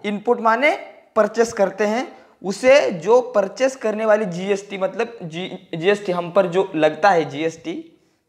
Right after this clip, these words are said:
वो हम जीएसटी आर टू ए में रिटर्न करते हैं। ओके, रिटर्न फाइल करते हैं। ये जीएसटी आर वन का मतलब क्या है? जो भी हम सेल करते हैं, उस पर हमको जीएसटी रिटर्न फिल करना पड़ता है। And then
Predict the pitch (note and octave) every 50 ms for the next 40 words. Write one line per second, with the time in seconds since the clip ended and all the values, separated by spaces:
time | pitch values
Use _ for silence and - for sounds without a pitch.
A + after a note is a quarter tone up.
0 | _ _ _ _ _ _ _ _ _ _ - G3 G3 F#3+ F#3+ G#3 A3 F3+ D#3 D3+
1 | E3 F3+ F#3 F3+ - - - G#3 A#3+ - - - _ _ _ _ _ _ _ _
2 | _ _ - D3+ D#3+ G3 A#3 A#3 G#3 - - - F#3+ F#3+ F#3+ - - E3+ E3 D#3+
3 | D#3 F3+ A3+ E4 D#4+ - _ _ _ _ _ _ _ F3 F#3+ E3 E3+ C#3+ A#2+ -
4 | G#2 G2+ - - G2+ F#2+ A2+ F3 - B3+ - - D#3+ D#3 - - F3+ F3 E3+ -
5 | D#3 F#3 A3+ B3+ A3 B3 G#3+ F#3+ - D#3+ C3 A2 G2+ - - _ _ _ _ _
6 | _ - F3+ F#3+ F#3+ - - D3+ B2+ - - - E3+ D#3 E3+ G3+ G#3+ G#3+ - -
7 | - - - F3+ F#3 G3 G#3 G#3+ A3 A3 G#3+ A3+ G#3 G#3 G#3 G#3+ A3+ G#3+ G3+ -
8 | A#3 A#3+ C4+ C4+ G#3 F3+ G#3 G#3 G3 G3 G#3 G3 G3 G3 G3 - G#3+ A3 A#3+ A#3
9 | A3+ A#3 A3+ G#3 - A#3+ A#3 A3+ A#3+ C#4+ - - - - - _ _ _ _ _
10 | _ - A#3 A3+ - - - C4+ C#4 C#4 B3 G3+ G3 F#3+ F3+ F#3 G#3 A#3 B3+ -
11 | G#3+ F3+ E3 F3 F#3 G3 F#3+ - - A3+ A#3+ B3+ - - - F#3 F3 E3+ E3+ G3+
12 | G#3 G#3+ G#3 G#3 - F#3 F3+ E3 F3 F3 E3 E3 E3+ E3+ E3+ E3+ E3+ E3 - A3+
13 | A3 G3+ F#3+ F#3+ F#3 F3+ E3+ F3+ F#3 F#3